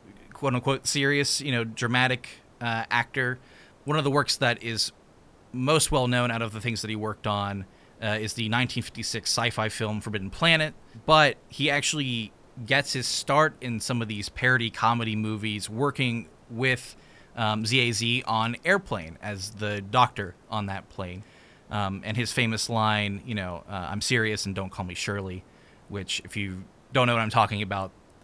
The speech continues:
is so, so worth looking up. So that movie kinda gets him known for deadpan humor, and he works, uh, in those roles pretty much the rest of his way up until he passed away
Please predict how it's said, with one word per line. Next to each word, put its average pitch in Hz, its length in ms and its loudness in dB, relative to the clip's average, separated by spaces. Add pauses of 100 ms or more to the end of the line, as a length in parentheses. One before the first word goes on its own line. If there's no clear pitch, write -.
(160)
is 101 180 -6
so, 123 600 4
so 120 220 2
worth 104 340 -6
looking 101 260 -6
up. 92 240 -6 (500)
So 160 140 2
that 170 180 6
movie 160 280 2
kinda 143 220 2
gets 131 200 -2
him 127 220 4
known 131 260 2
for 120 200 -2
deadpan 120 400 0
humor, 123 360 -2
and 113 140 -2
he 120 340 0
works, 127 640 -4
uh, 120 380 0 (140)
in 127 160 -2
those 143 260 2
roles 151 260 0
pretty 160 200 0
much 185 160 0
the 127 80 -6
rest 135 220 -2
of 131 60 -4
his 113 100 -4
way 117 240 0
up 107 160 -6
until 113 340 -2
he 110 140 -4
passed 110 320 -2
away 104 320 -6